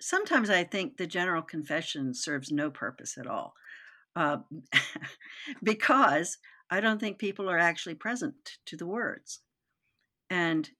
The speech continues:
they're not really thinking about them. They're just going by rote, you know. Amos had a few words about that, you know, at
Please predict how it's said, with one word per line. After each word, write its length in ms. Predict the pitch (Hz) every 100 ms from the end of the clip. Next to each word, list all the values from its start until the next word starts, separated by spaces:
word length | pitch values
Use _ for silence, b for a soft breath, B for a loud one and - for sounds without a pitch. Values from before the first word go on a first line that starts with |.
| _
they're 180 | 175 185
not 220 | 196 185
really 200 | 196 185
thinking 400 | 160 208 220 175
about 320 | 143 139 127
them. 280 | 131 147 180
They're 140 | 160 156
just 260 | 165 -
going 420 | 156 156 147 151 147 _
by 140 | 156 151
rote, 440 | 190 233 - - - _
you 100 | 131
know. 320 | 131 135 156 _ B B B B B
Amos 420 | 156 175 165 151
had 200 | - 143
a 60 | 147
few 200 | 139 156
words 340 | 135 143 143
about 300 | 135 135 135 135
that, 300 | 135 170 - _ -
you 100 | 139
know, 300 | 135 156 - _ _
at 260 | 170 156